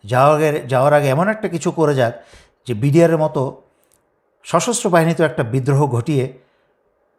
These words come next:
সেনাবাহিনী অফিসারদের হত্যা করার ব্যবস্থা করে দিয়ে যাওয়া। তাই আপনারা হুঁশিয়ার হয়ে যান, এখনও সময় আছে। আপনাদেরকে একটা জিনিস বুঝতে হবে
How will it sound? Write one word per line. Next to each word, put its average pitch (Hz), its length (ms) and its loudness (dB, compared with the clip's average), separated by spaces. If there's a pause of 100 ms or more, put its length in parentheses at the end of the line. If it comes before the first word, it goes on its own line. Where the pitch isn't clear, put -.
সেনাবাহিনী 139 540 2
অফিসারদের 117 440 -2
হত্যা 113 280 -4
করার 107 260 -4
ব্যবস্থা 107 340 -8
করে 101 200 -6
দিয়ে 90 180 -10
যাওয়া। 87 280 -14 (380)
তাই 131 160 0
আপনারা 131 280 -2
হুঁশিয়ার 107 380 -2
হয়ে 110 140 -2
যান, 110 200 -2 (300)
এখনও 143 280 -2
সময় 110 340 -4
আছে। - 260 -12 (4000)
আপনাদেরকে 127 440 0
একটা 127 200 -2
জিনিস 139 260 -2
বুঝতে 143 280 -4
হবে 139 260 0